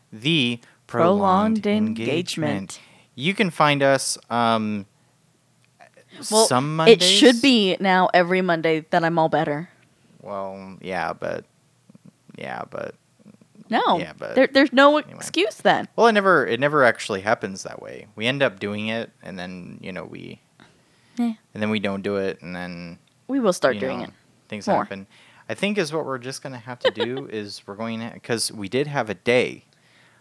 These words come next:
Speaker 1: like, a day that we did it, and
Speaker 2: Yeah.
Speaker 1: then all of a sudden that day just became a shit day to do it.
Speaker 2: Yep.
Speaker 1: And so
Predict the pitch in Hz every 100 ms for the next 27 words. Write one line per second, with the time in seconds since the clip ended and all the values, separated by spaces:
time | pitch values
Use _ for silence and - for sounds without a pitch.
0 | _ - 101 92 104 139 147 139 131 101
1 | 80 78 _ - - - 359 113 110 110
2 | 120 120 - 120 110 104 107 110 113 110
3 | 107 107 - 117 - 107 98 95 92 -
4 | - 123 101 101 98 90 82 67 - _
5 | _ _ - _ _ _ _ _ _ _
6 | - 196 - _ - _ _ _ _ _
7 | - 113 110 - 117 110 107 104 101